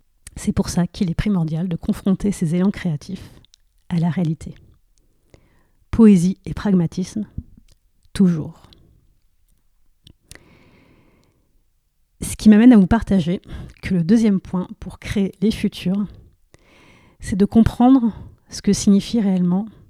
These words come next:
cette expression, qui est le titre d'une chanson aussi, mourir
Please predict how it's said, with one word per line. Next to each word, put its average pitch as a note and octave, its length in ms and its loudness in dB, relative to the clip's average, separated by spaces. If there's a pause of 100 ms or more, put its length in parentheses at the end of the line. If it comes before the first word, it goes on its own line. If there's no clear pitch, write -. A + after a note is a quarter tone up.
(260)
cette - 200 -14
expression, F#3 600 -4 (240)
qui - 140 -16
est - 20 -10
le D#3+ 60 -12
titre - 280 -8
d'une D#3+ 140 -4
chanson - 380 -4
aussi, F3 340 -4 (920)
mourir G#3 640 4